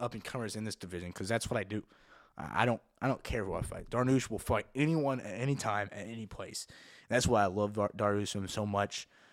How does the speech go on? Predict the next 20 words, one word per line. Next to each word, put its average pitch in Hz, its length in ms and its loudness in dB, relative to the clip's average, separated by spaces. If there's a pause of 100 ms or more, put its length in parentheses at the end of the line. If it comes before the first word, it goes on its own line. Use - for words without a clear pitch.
(140)
Um, 90 380 -2 (200)
Beneil 107 480 4
is 90 240 -6
a 92 240 -6
hell 139 280 4
of 127 100 0
a 123 60 -2
wrestler, 117 380 0
a 101 40 -4
hell 120 160 4
of 110 80 0
a 95 60 -4
striker. 95 520 0 (1000)
All 143 160 12
around, 117 240 6
just - 140 -6
a - 40 -12
great, 104 300 -4 (160)
great 113 240 -4
talent 98 440 -6